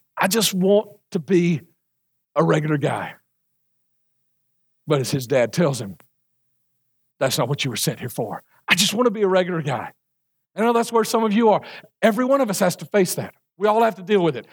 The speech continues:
At some point, we have to confront our destiny.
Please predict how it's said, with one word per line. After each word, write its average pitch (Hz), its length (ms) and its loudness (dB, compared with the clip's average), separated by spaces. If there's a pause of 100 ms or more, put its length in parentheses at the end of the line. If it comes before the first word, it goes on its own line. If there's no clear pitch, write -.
(120)
At 185 120 4
some 294 300 2
point, 285 260 2
we 247 140 2
have 240 220 4
to 254 100 -4
confront 220 580 2 (760)
our 185 120 2
destiny. 147 580 -4